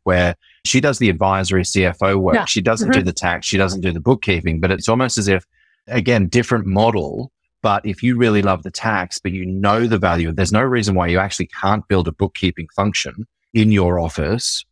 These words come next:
Speaker 1: through something by partnering with Moneypenny and outsourcing it and actually being able to charge a premium for your tax services as a result of good, clean books and timely data that allows you to,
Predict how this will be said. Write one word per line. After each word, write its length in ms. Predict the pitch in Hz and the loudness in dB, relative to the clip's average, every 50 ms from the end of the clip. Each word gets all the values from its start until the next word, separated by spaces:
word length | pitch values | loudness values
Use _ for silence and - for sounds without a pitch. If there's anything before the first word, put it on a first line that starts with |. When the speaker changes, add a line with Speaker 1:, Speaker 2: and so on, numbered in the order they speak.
| _ _ _ - | _ _ _ -6
Speaker 1:
through 260 | - - 107 104 95 | 0 2 2 2 2
something 560 | - 110 98 90 - 104 98 92 92 90 90 | 0 -2 -2 -2 -2 -2 -2 0 0 -2 -2
by 200 | - 92 98 101 | 0 0 0 0
partnering 500 | - - 98 92 - - 90 87 87 87 | -2 -2 -2 -2 -2 -2 -4 -6 -4 -4
with 220 | 87 87 87 - - | -4 -4 -4 -6 -6
Moneypenny 560 | - 92 95 104 123 - - 85 78 78 80 | -4 -2 0 0 0 -2 -2 -2 -2 -2 -2
and 140 | 82 85 85 - - | -2 -4 -4 -4 -4
outsourcing 600 | 95 110 123 - - 110 95 90 - - 85 82 | -2 -2 -4 -2 -2 -2 -2 -2 -2 -6 -6 -8
it 120 | 78 - _ _ _ | -8 -10 _ _ _
and 100 | 90 90 | -2 0
actually 560 | 98 104 101 - - 104 98 92 90 87 87 - _ _ _ _ _ _ _ | 0 -2 -2 -2 0 2 2 2 2 0 -2 -4 _ _ _ _ _ _ _
being 180 | 107 101 92 92 | -2 -2 0 0
able 340 | 95 101 110 - 104 87 82 | -2 -2 0 0 0 -2 -2
to 200 | - - 95 78 | -4 -4 -4 -4
charge 380 | - - 92 92 90 90 80 92 | -2 -2 -2 0 -2 -2 -4 -6
a 40 | |
premium 580 | - - - - 110 110 110 110 101 90 87 85 - | -8 -10 -8 -4 -2 0 2 2 2 0 0 -4 -4
for 60 | - | -4
your 120 | 92 82 78 | -4 -4 -4
tax 440 | - - - 123 135 - - - - | -6 -4 -4 -4 -4 -4 -6 -4 -2
services 720 | 90 76 71 69 - - - - 67 - - 131 - - - _ _ _ _ _ _ _ - | -2 -2 -2 -4 -4 -6 -6 -6 -6 -6 -6 -6 -8 -8 -12 _ _ _ _ _ _ _ -2
as 180 | 85 90 87 92 | -2 0 2 2
a 60 | 101 | 2
result 520 | 92 95 87 78 95 90 90 90 87 - - | 2 2 0 2 0 0 0 -2 -4 -2 -2
of 400 | 95 87 87 87 85 85 85 78 78 - _ 85 - | 0 2 2 2 0 0 -2 -4 -8 -12 _ -10 -2
good, 240 | - 90 85 78 | -2 -2 -2 -2
clean 320 | - - 95 87 85 85 80 | -4 -2 -2 -2 -2 -2 -2
books 360 | 82 87 - - _ - - - 78 | -4 -4 -4 -6 _ -14 -8 -6 -6
and 140 | 82 78 | -6 -6
timely 340 | - - 101 95 90 90 85 | -4 -2 -2 0 0 0 0
data 340 | 78 95 82 82 76 - 73 82 | 0 2 0 2 0 -2 -2 -2
that 100 | 87 85 | -2 -2
allows 400 | 87 87 92 90 90 87 82 - | 0 0 2 2 2 0 0 0
you 80 | 92 87 | 0 0
to, 160 | 87 82 | 0 -2